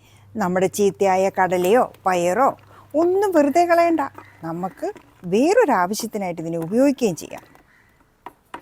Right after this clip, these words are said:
ഇങ്ങനെ എത്രയെത്ര ഉപകാരങ്ങളുണ്ട് ഒരു സാധനം ചീത്തയായാൽ പോലും.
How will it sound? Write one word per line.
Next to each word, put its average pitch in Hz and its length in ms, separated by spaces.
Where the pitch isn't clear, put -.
ഇങ്ങനെ 269 200
എത്രയെത്ര 302 640
ഉപകാരങ്ങളുണ്ട് 196 680
ഒരു 180 160
സാധനം 180 380
ചീത്തയായാൽ 196 520
പോലും. 175 220